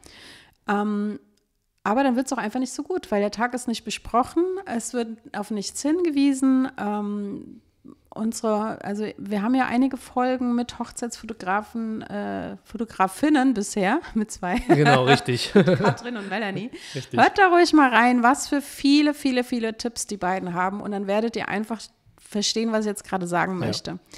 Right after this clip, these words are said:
Speaker 1: Ähm, die haben so viele Tipps für euch, dass ihr euch einfach am Hochzeitstag wohlfühlt, euch einfach fallen lasst und einfach dann gut aussieht auf den Fotos. Und das ist einfach der Unterschied. Und da bin ich wieder an dem Punkt,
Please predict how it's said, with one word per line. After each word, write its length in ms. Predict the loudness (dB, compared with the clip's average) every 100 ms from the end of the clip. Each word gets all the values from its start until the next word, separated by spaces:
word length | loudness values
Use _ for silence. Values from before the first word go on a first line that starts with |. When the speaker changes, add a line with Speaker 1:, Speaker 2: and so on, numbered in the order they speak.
| -20 -20 -20 -10
Speaker 1:
Ähm, 160 | -4 -2
die 140 | 0
haben 160 | 0 0
so 140 | 0
viele 200 | 2 0
Tipps 280 | 0 -4 -4
für 100 | -2 0
euch, 220 | -2 -2
dass 160 | -8
ihr 140 | -6 -6
euch 160 | -6
einfach 240 | -6 -6 -6
am 160 | -4
Hochzeitstag 720 | -4 -6 -10 -10 -8 -8 -2
wohlfühlt, 640 | 0 2 0 0 2 2 -2
euch 140 | -8 -8
einfach 260 | -8 -10
fallen 440 | -6 0 2 2 2
lasst 320 | 0 -2 -6
und 100 | -6
einfach 240 | -6 -6
dann 220 | -8 -8
gut 160 | -8 -4
aussieht 340 | -4 -4 -8
auf 100 | -8
den 160 | -8 -8
Fotos. 440 | -8 -8 -8 -8
Und 120 | -8 -8
das 120 | -6
ist 80 | -8
einfach 240 | -8 -10
der 100 | -8
Unterschied. 520 | -8 -8 -6 -8 -10
Und 300 | -12 -12 -2
da 140 | 0 0
bin 180 | -2
ich 140 | -8 -6
wieder 120 | -6
an 60 | -6
dem 100 | -4
Punkt, 420 | 2 4 2